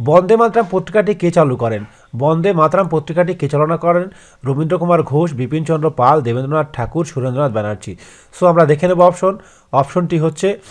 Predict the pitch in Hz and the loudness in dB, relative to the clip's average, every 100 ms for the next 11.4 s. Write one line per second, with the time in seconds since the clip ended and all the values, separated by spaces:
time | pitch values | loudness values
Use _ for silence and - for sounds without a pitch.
0 | - _ _ - 135 143 143 143 143 170 | -20 _ _ -4 -2 2 2 2 0 -2
1 | 160 165 170 190 - _ 127 156 185 180 | 0 0 0 -2 -10 _ -4 0 0 2
2 | 170 156 143 139 160 - - 127 156 165 | 0 2 4 4 2 -6 -6 -2 0 2
3 | 185 185 170 147 143 160 165 175 - - | 0 0 0 -2 -2 0 0 0 -8 -4
4 | 117 131 135 - _ 131 151 165 185 170 | -2 -2 -4 -12 _ 0 0 4 2 2
5 | 165 175 143 117 110 104 98 95 _ _ | -2 -2 0 0 -2 -4 -4 -12 _ _
6 | _ _ _ _ _ - 160 180 - 196 | _ _ _ _ _ 0 2 2 0 -4
7 | 175 202 - _ - 160 185 233 - 214 | -4 -12 -14 _ -6 -4 2 0 2 0
8 | 202 202 - 180 180 190 220 220 226 208 | 0 -6 0 2 2 -2 2 4 4 4
9 | 185 175 - 170 165 - - - 196 185 | 2 2 0 0 0 -12 -2 6 8 8
10 | 180 - - 131 151 160 202 208 214 196 | 4 -2 -16 -4 0 2 2 2 2 2
11 | 127 139 120 104 | 2 2 0 -2